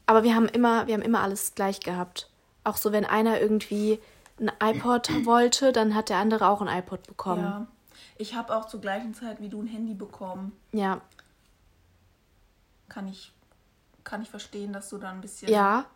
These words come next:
Speaker 2: Ja.
Speaker 1: und du hast dann sogar noch die besseren Handys bekommen. Kennst du noch dieses Aufschieb-Handy? Dieses rosane?
Speaker 2: Ja, mit der Tastatur.
Speaker 1: Ja, das,
Speaker 2: Uff.
Speaker 1: da war ich so neidisch und ich hatte so ein
Speaker 2: Ich hab das
Speaker 1: Gammel.
Speaker 2: noch.
Speaker 1: Sams-, wie hieß das? Nokia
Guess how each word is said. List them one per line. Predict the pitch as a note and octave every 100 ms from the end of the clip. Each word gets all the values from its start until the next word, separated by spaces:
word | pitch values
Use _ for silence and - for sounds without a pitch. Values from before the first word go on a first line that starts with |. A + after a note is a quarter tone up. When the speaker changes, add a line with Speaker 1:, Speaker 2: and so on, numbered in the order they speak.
| -
Speaker 2:
Ja. | A#3
Speaker 1:
und | A#3+ C4+ - -
du | A3+
hast | A3+ -
dann | A3
sogar | G#3 G3
noch | F#3+ F#3+
die | -
besseren | G#3 A#3+ G3+
Handys | F#3 F3+ -
bekommen. | - - F3+ F#3 _ _ _
Kennst | A3 A3+
du |
noch | A3+
dieses | G#3 -
Aufschieb-Handy? | E3+ F#3 - A#3+ C4+ C#4+ D#4 D#4+ _ _ _ _ _ _ -
Dieses | - -
rosane? | A3+ B3 C4 D#4 F4 _
Speaker 2:
Ja, | A3 A3 A3+ A3+
mit | G#3+
der |
Tastatur. | G#3 G#3+ A3 - A3
Speaker 1:
Ja, | G#3 G#3+ -
das, | - G3+
Speaker 2:
Uff. |
Speaker 1:
da | G3 F#3+
war | F#3
ich | F3+ -
so | - A3
neidisch | G#3 G#3 G#3+ G3+ G#3
und | G3
ich | G3
hatte | G3+ F#3+
so | F#3+
ein | F#3 - _ _ _ -
Speaker 2:
Ich | - -
hab | G3
das | F#3+ F#3
Speaker 1:
Gammel. | F#3+ G3
Speaker 2:
noch. | G#3 - _ _ _ _ _ -
Speaker 1:
Sams-, | - - - G#3+ A3 A3 - - -
wie | G#3+
hieß | A3+ -
das? | G#3+ G3+ - - _
Nokia | A#3 G#3 - G#3 G3 F#3+ F#3+